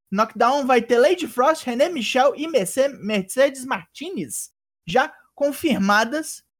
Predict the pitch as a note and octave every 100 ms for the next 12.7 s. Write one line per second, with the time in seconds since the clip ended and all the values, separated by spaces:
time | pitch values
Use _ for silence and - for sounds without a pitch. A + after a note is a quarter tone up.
0 | _ _ - A#3 A#3+ B3+ C#4+ C#4 C#4 B3+
1 | A3+ G3 E3+ D#3 - _ _ A3+ - B3+
2 | B3+ G#3+ C4 A3+ G#3+ A3+ G#3+ A3 A3+ B3
3 | A#3 A#3+ A3+ G#3 F#3+ F3 E3 D3+ E3 -
4 | _ - G#3 G#3 A#3+ B3+ A3 - B3 D4
5 | D#4+ G3+ C#3 G3 - _ - F#3+ G#3 G#3+
6 | G#3+ G#3+ B3 _ G#3+ G#3+ G#3+ A3+ G#3+ G#3
7 | G#3+ G#3+ - G#3+ A#3+ D4 E4+ - G3 G3+
8 | F#3 G3+ F3+ G#3 A3 G#3+ G3 F3+ D3+ C#3+
9 | D#3 F#3+ G3+ G3 G#3 G#3 G#3 G#3 G3+ F#3+
10 | F#3 G#3 G#3 - G3+ F3 G3 G3 F#3 E3+
11 | F#3 F#3 F3+ F3+ F3+ F#3 F3 E3+ E3+ E3+
12 | E3+ E3 F3 E3+ C#4+ F4+ G4+